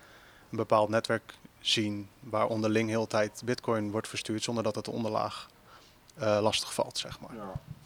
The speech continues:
Speaker 2: Nou, wat is, wat is het voordeel, zeg maar, van, van voor een cryptobeurs eigenlijk om een node te worden, hè? Dus, eh,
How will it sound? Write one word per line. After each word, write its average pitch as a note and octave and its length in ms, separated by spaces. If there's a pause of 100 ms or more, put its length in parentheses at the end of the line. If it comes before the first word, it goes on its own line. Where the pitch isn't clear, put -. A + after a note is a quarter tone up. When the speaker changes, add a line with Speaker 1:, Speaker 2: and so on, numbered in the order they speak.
(760)
Speaker 2:
Nou, G2 160
wat G#2 140
is, G#2 80
wat G2+ 200
is G2 180
het - 120
voordeel, G2+ 500
zeg F#2 180
maar, F#2 160
van, F#2 380
van F2+ 320
voor F2 260
een F2 100
cryptobeurs F2+ 680
eigenlijk F2 400
om F2+ 180
een F2 140
node F#2+ 320
te - 200
worden, G#2 460
hè? B2+ 240
Dus, A#2 320
eh, G2+ 80